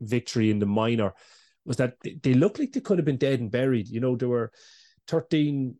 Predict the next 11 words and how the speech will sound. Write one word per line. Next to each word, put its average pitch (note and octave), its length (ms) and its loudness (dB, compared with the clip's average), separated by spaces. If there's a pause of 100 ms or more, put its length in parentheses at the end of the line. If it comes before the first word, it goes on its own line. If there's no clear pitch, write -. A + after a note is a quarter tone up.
was A#2 160 -8
it A2+ 80 -10
thirteen D3 380 0
points C3 380 0
to, A2+ 420 2 (800)
um, G#2+ 640 -4
or C3 80 -2
sorry, D3 200 0
one C#3+ 300 0
nine C#3 340 -2
to, A2+ 420 -4